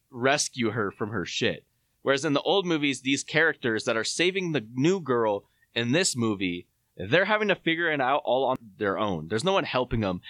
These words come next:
There's not this fucking Scream dream team, like, you know, m-, coming to give her a master class on what needs to be done.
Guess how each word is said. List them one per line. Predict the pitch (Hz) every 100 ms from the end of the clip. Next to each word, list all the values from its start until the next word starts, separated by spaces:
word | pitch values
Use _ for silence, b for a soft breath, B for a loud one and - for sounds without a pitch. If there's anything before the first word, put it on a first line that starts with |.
| B B
There's | 123
not | 156 -
this | 147 -
fucking | 147 143 127 107 b b
Scream | - - - 143 151 151 143
dream | 127 131 143 147
team, | 143 127 107 107
like, | 104 98 -
you | 123 123
know, | 104 98 101 _ -
m-, | 127 131 - B B
coming | 147 151 139
to |
give | 131 135
her | 135
a | 107
master | 113 131 135 - 127 107
class | 131 120 120 117
on | 104
what | 110
needs | 120 117 -
to | 113
be | 98
done. | 82 98 95 80 76